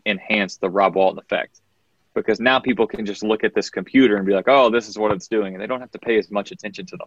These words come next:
player because they have all the information of what is actually going on. Well, Rob sees, "Yeah, that kid has ninety-five mile an hour exit velo average on a slider, but he's only seen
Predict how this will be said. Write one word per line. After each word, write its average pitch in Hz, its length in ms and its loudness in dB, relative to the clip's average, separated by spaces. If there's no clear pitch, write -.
player 113 440 4
because - 240 -4
they 101 140 4
have 139 280 2
all 101 100 0
the 98 80 -2
information 101 480 -8
of 90 80 -12
what 101 260 0
is 98 140 -8
actually 95 320 -4
going 90 220 -8
on. 123 200 -6
Well, 101 160 2
Rob 110 380 2
sees, 101 520 -6
"Yeah, 120 260 -2
that 117 180 -6
kid 117 400 -2
has 101 280 -4
ninety-five 104 640 -4
mile 101 120 -6
an 98 60 -6
hour 98 140 -8
exit 107 240 -6
velo 101 220 -2
average 98 340 -4
on 95 160 -6
a 92 60 -14
slider, 107 440 0
but 90 180 -6
he's 92 120 -8
only 101 220 -8
seen 98 340 -6